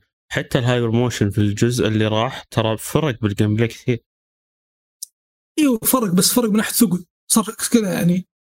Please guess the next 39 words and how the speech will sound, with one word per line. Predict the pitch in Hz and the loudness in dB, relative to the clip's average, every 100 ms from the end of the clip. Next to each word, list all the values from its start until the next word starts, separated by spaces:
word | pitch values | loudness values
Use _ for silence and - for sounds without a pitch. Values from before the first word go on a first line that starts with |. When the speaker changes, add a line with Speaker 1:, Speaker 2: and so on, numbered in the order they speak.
| _ _ _ - | _ _ _ 0
Speaker 2:
انه | 208 202 | 2 4
واقعيه | 214 202 202 220 | 2 2 2 2
Speaker 1:
بالعكس. | 269 262 | 4 4
Speaker 2:
خاصه، | 226 - - 220 | 4 2 2 2
يعني | 202 202 202 - _ _ - | 4 2 0 -8 _ _ -4
ه-، | |
هذا، | 208 240 254 233 226 | -2 2 2 2 2
هذا | 247 | 0
الشيء، | 254 277 233 202 | 2 0 0 0
شوف | 240 214 226 | 0 2 2
هذا | |
الفكر | 226 277 240 | 4 2 2
منتشر | 202 175 247 208 | 2 2 0 0
في | |
كل، | - 226 196 196 - _ _ - | 0 0 0 -4 -10 _ _ -6
في | - - | -2 0
اغلب | 262 226 | 2 2
الالعاب، | 185 185 175 - - _ _ - | 2 0 -4 -10 -20 _ _ -2
يعني | 196 | 0
ريد | 202 185 | 2 4
ديد، | 208 175 160 | 4 4 4
باتل | 196 208 | 4 4
فيلد، | 226 214 196 - | 4 4 0 -4
فيفا | - 220 208 | 2 2 2
الحين | 180 190 208 - _ _ _ _ _ _ _ - 180 - | 2 2 2 -2 _ _ _ _ _ _ _ -6 -6 -4
حط | - 247 233 | -2 0 0
الش-، | - - | 0 -2
خلي | 262 269 | 0 2
الشخصيه | 247 - - 247 | 2 2 2 2
ثقيله | 214 180 277 240 | 2 4 4 4
يقول | 226 | 2
لك | 226 | 0
هذه | 220 | 0
واقعيه، | 180 180 185 170 165 - _ _ _ _ 190 | 0 0 0 2 -2 -8 _ _ _ _ 2
انه | 190 | 2
يخلي | 185 226 208 196 | 4 4 4 2
الشخصيه | - - 254 196 | 0 2 2 4
بالقوه | 190 214 | 4 4
تتحرك | 196 - 202 - | 2 0 0 -2